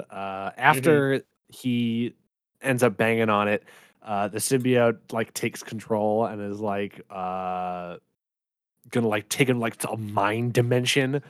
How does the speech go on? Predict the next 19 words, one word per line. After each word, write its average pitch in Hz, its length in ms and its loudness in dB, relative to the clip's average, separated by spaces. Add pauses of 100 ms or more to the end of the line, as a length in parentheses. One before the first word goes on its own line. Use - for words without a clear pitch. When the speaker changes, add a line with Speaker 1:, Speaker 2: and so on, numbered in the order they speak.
(120)
Speaker 1:
to, 120 80 0
like, 117 160 2
Speaker 2:
Mm-hmm. - 140 0
Speaker 1:
convince 113 420 -2
him 113 120 0
to, 113 80 0
like, 104 220 -4
bond 95 280 -6
with 104 100 -8
it 110 80 -6
once 117 260 -8
again. 123 380 -4 (320)
And 113 160 -12
so, 156 560 6 (640)
as, 131 400 6
as 135 240 4
such, 104 420 0 (360)
we 143 180 4
get 151 340 8